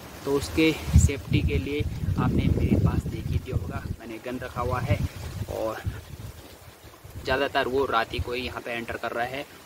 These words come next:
और मॉर्निंग से शाम तक यहाँ पे दिखाई नहीं दे रहा है। और मिसाइल यहाँ पे बहुत सारे देखने को मिल रहे हैं, अलग अलग कलर के मिसाइल। तो देखते हैं अगर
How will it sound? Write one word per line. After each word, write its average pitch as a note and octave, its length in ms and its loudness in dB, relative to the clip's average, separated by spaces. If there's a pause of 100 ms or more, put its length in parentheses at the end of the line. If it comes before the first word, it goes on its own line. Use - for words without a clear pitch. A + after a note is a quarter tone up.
(100)
और A2+ 180 -2
मॉर्निंग B2 540 -2 (380)
से D3 240 0 (380)
शाम B2 220 0
तक B2+ 260 -6
यहाँ A#2+ 220 -2
पे C#3 160 2 (360)
दिखाई B2 260 2
नहीं C3+ 140 4
दे B2+ 120 4
रहा B2 120 2
है। D3 160 0 (240)
और B2+ 200 4
मिसाइल C3 420 2
यहाँ B2 240 -2
पे C3+ 200 2 (120)
बहुत B2 200 -2
सारे B2+ 320 0
देखने A2+ 340 -2
को B2 180 0
मिल A#2 200 0
रहे A2+ 180 -4
हैं, C3 220 -6 (280)
अलग C3 300 4
अलग B2+ 300 0
कलर B2 240 6
के C3+ 180 0
मिसाइल। - 460 0 (460)
तो C3 80 -2 (1000)
देखते - 320 2
हैं D3 240 -6
अगर C3 340 0